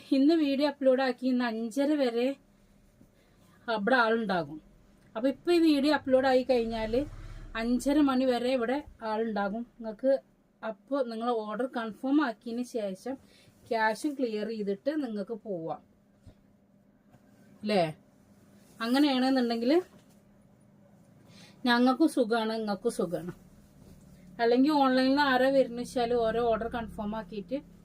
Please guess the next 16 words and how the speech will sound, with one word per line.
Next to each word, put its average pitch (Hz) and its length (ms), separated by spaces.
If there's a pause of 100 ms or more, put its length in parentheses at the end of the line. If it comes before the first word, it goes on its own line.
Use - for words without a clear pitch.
(400)
പിന്നെ 226 260
അതിന്റെ 233 300
ബാലൻസേ 208 540
ഉള്ളൂ. 196 180 (460)
പിന്നെ 262 240
എടുത്ത് - 340
വെച്ചിട്ട് 294 280 (100)
പോയിട്ട് 254 480 (500)
പൈസ 233 240 (120)
ക്ലി-, 240 300 (120)
ഇല്ല 226 140 (120)
എന്ന് 233 160
പറഞ്ഞ് 226 240
നമ്മളും 247 260 (100)
തന്നെ 254 220 (460)
നമുക്കും 233 420